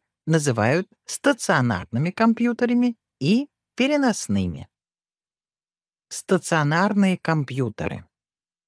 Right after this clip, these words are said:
Большинство компьютеров,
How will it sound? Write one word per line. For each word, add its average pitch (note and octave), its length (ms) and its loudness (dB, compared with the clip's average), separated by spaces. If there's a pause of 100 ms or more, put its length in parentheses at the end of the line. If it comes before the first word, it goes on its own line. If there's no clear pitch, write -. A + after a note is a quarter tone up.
(1500)
Большинство E3 580 0
компьютеров, D3+ 840 0